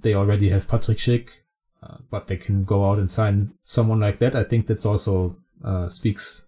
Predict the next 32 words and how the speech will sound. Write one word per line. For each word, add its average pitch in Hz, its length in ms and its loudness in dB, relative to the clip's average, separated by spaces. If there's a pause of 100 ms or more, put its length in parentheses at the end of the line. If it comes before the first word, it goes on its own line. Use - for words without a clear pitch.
(120)
about 98 400 0
the, 92 480 0
the 95 120 -2
draw 101 380 0
of - 180 -6
the 104 80 0
entire 95 300 0
Leverkusen 98 440 -2
project, 110 360 0
and 101 300 0
not 110 220 2
least 107 220 2
of 104 100 -4
which, 104 200 0
obviously, 98 440 -4
Xabi 92 380 0
Alonso, 98 420 2 (720)
which, - 440 -2 (260)
uh, 85 200 -4
who, 92 520 -2
uh, 92 340 -8
is - 160 -8
the, 82 260 -4
the 85 140 -2
next 82 240 -4
big 98 180 -6
thing 101 220 -2
in 87 260 -2
the 90 80 -2
managerial 104 600 0
world. 107 280 -2
So, - 320 -6